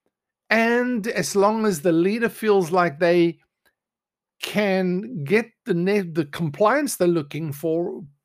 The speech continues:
because of their benefits they're giving, the relationship works. But when one or the other feels like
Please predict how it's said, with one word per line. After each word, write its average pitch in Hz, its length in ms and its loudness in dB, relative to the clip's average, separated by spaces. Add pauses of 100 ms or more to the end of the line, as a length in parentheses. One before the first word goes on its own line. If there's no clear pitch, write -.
(120)
because 233 540 0
of 143 180 -2
their 156 160 0
benefits 147 560 -4
they're 147 140 -6
giving, 143 500 -4 (600)
the 175 120 6
relationship 165 800 2
works. 185 360 -8
But 156 240 -8
when 160 300 -2
one 254 360 2
or 214 240 4
the 208 180 -2
other 175 300 2
feels 175 580 -2
like 175 420 -6